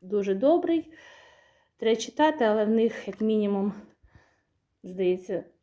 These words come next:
вони мені пояснювали, там скількись, як мінімум рік термін придатності.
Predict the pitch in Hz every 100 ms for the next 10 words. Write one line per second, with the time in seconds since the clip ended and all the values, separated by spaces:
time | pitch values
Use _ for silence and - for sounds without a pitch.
0 | - 185 185 190 - 190 190 190 175 165
1 | 170 175 - _ _ - - 196 - 180
2 | - - - - _ _ _ - 202 208
3 | 226 220 208 220 330 339 302 277 262 269
4 | 247 247 254 247 240 - 202 202 -